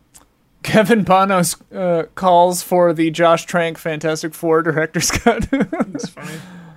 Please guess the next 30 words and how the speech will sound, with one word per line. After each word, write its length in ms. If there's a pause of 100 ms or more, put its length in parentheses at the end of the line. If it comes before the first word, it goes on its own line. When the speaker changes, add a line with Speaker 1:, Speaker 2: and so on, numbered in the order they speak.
(460)
Speaker 1:
I'd 200
watch 320
it. 120
I 140
don't 120
know. 180
Speaker 2:
Sure, 180
Speaker 1:
All 80
right, 100
Speaker 2:
yeah, 60
Speaker 1:
here 120
it 40
Speaker 2:
watch 80
Speaker 1:
is. 240 (380)
Here 160
it 60
is, 180
Hubie. 440 (140)
Speaker 2:
'Kay. 240 (380)
Speaker 1:
The 120
one 160
I 100
was 140
worried 280
no 200
one 180
would 100
mention. 560 (1160)
Uh, 280
Michael 640